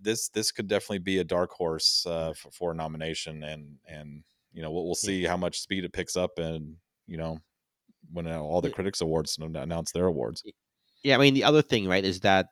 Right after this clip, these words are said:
Speaker 2: this was one of the first films to actually sell out of Cannes, actually. It sold for eleven million dollars,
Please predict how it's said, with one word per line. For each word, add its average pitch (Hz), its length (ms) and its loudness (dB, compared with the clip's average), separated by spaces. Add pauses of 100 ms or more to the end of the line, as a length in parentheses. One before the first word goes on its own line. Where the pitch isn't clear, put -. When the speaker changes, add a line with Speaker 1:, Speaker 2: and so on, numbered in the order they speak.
Speaker 2:
this 113 160 2
was 123 120 2
one 117 140 4
of 113 80 4
the 101 80 4
first 110 340 -2
films 95 280 0
to - 80 -4
actually 101 180 -4
sell - 260 2
out 98 200 0
of 95 120 -6
Cannes, 71 360 -4
actually. 76 340 -6
It 87 140 -6
sold 120 200 2
for 117 140 0
eleven 98 380 4
million 90 320 2
dollars, 71 580 -2